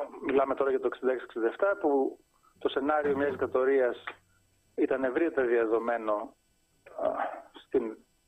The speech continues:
στη δεξιά, πολιτική και στρατιωτική. Ε, είχε συγκινήσει διάφορους, και το παλάτι, και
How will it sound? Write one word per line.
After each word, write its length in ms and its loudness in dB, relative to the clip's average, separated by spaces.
στη 140 0
δεξιά, 640 0
πολιτική 460 0
και 100 2
στρατιωτική. 680 0
Ε, 640 4
είχε 200 2
συγκινήσει 500 -2
διάφορους, 560 2
και 120 2
το 100 0
παλάτι, 840 0
και 160 2